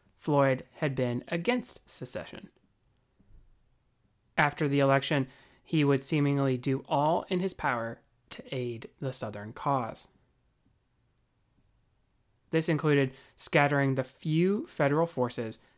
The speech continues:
as mentioned previously. He also had done much in terms of stocking arsenals in Southern states.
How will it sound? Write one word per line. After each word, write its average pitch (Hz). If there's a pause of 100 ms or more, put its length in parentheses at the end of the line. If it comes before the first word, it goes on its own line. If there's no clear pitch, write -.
(160)
as 139
mentioned 120
previously. 120 (2250)
He 156
also 147
had 139
done 135
much 139 (400)
in 147
terms 143
of 139
stocking 139
arsenals 160 (380)
in 147
Southern 113
states. -